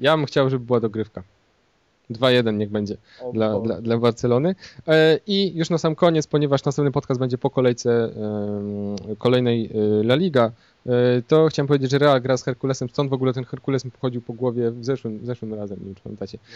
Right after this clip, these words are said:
Speaker 1: Em, i, i, i Real gra z Herkulesem i, e, uwaga na, na, e, ustawienie diamencie, bo znowu nie zagra prawdopodobnie Ronaldo, więc, e, może być, może być naprawdę dobry, ciekawy mecz, jeżeli zagramy tak jak, e,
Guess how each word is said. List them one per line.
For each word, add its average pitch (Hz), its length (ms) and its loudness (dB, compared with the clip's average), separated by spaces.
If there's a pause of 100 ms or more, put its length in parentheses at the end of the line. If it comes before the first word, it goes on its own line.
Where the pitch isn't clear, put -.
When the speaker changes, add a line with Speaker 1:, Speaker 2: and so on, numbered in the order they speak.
(320)
Speaker 1:
Em, 139 560 2
i, 151 140 4
i, 143 520 0
i 147 60 2
Real 165 220 6
gra 151 140 4
z - 60 -14
Herkulesem 156 560 0
i, 147 300 -4 (360)
e, 131 500 -2 (420)
uwaga 151 380 2
na, 135 400 2
na, 127 440 2 (380)
e, 113 60 -2
ustawienie 131 480 -2
diamencie, 139 460 0
bo 127 180 -2
znowu 127 220 -2
nie 127 120 -2
zagra 120 220 0
prawdopodobnie 120 460 -4
Ronaldo, 131 380 -2
więc, 120 340 -4 (320)
e, 117 380 0
może 131 260 -2
być, 123 220 -6
może 131 260 0
być 123 240 -6
naprawdę 120 480 0
dobry, 117 220 0
ciekawy 110 340 -6
mecz, 107 240 -6
jeżeli 107 200 -6
zagramy 101 360 -6
tak 98 260 -10
jak, 95 120 -8 (160)
e, 98 40 -6